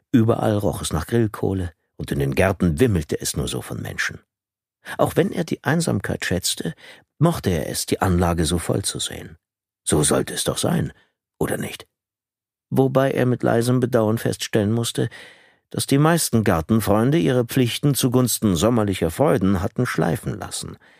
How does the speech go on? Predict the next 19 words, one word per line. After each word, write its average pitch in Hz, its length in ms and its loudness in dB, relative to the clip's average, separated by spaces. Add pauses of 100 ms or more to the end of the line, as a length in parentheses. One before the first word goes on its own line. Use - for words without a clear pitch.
(360)
Ein - 260 -6
Effekt, - 480 -2
der 73 100 4
jedes 76 360 2
Jahr 80 180 2
zuverlässig 90 640 2
und 98 140 0
unmittelbar 98 560 2
nach 85 200 0
der 78 120 -2
Gartenbegehung 80 680 0
im 90 120 -2
Juni 80 360 -2
eintrat. - 540 -6 (840)
Menschlich - 460 0
war 65 100 0
das 65 180 -2
nachvollziehbar. - 800 -2 (180)
Und - 260 -2